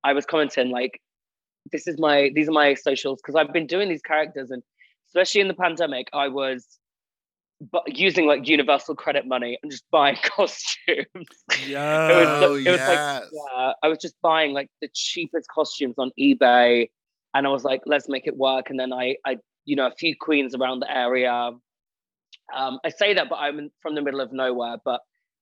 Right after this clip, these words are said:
Speaker 1: I would, like, message queens who I used to start drag with, like, an hour away, and they would, like, send me loads of random wigs and costumes, and I would be like, "Okay, let's just make something out of it." And,
Speaker 2: So
Speaker 1: you know.
Speaker 2: where,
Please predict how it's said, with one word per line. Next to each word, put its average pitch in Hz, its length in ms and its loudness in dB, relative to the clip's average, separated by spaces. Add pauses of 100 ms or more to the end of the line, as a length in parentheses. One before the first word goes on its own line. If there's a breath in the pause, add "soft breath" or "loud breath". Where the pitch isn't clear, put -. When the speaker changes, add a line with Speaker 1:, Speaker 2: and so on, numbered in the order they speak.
(140)
Speaker 1:
I 143 80 2
would, 143 120 0
like, 139 140 0
message 147 360 -2
queens 135 340 -4
who 139 80 -2
I 135 40 2
used 131 200 -4
to 135 60 -4
start 123 280 -2
drag 131 260 4
with, 123 140 0
like, 127 140 -2
an 135 100 0
hour 127 200 2
away, 123 280 -2
and 123 120 -8
they 131 60 2
would, 127 100 -2 (380)
like, 135 160 -6
send 143 200 -6
me 135 80 -2
loads 135 180 -4
of 127 40 -6
random 131 200 -2
wigs 127 220 -6
and - 80 -12
costumes, - 460 -8
and 127 80 -2
I - 40 4
would 113 80 -2
be 127 80 2
like, 120 180 6
"Okay, 123 280 -2
let's 123 160 -6
just - 140 -16
make 123 220 0
something 123 400 -4
out 117 160 -2
of 117 80 -18
it." 120 240 2
And, 117 220 -16 (800)
Speaker 2:
So - 220 -6
Speaker 1:
you 247 60 -4
know. - 240 0
Speaker 2:
where, 339 180 -2